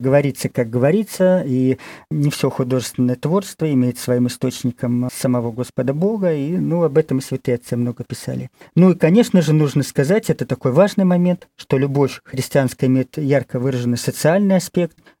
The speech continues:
ведь второй наибольшей заповедью является любовь к своим ближним. Таким образом, христианская антропология, вот, можно сказать, таким психологическим языком, не пренебрегает и социальным аспектом личности,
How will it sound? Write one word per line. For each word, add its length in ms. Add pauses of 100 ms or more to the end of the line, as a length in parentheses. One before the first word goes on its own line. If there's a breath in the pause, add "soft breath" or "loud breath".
ведь 280
второй 240
наибольшей 500
заповедью 500
является 420
любовь 300
к 40
своим 280
ближним. 440 (260 soft breath)
Таким 320
образом, 360
христианская 580
антропология, 640
вот, 240 (240 loud breath)
можно 240
сказать, 440
таким 260
психологическим 720
языком, 360
не 80
пренебрегает 720
и 40
социальным 600
аспектом 520
личности, 580